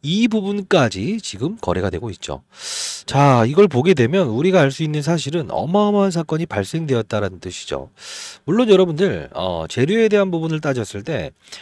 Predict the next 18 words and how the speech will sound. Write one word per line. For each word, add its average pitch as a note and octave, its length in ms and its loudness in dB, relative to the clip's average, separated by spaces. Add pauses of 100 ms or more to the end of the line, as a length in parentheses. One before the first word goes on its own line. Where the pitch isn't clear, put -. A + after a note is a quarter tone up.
(220)
이제, B2 340 -4 (220)
어, D#2+ 120 0
합병을 C4 480 4
하지 D3+ 160 4
않습니까? - 560 -8 (760)
합병을 D#3 400 0
하죠. G2+ 360 -8 (180)
자, D#2+ 240 -2
두산에서 D3 800 0 (320)
실제로 F3+ 680 0
두산 D#3+ 420 0
바켓이라고 C3 1040 0
하는 B2+ 220 2
알짜 A2 480 -2
회사, D#2+ 260 -8 (540)
자, G#2+ 240 2
그룹사의 G#3 560 4
전반적인 D3+ 720 0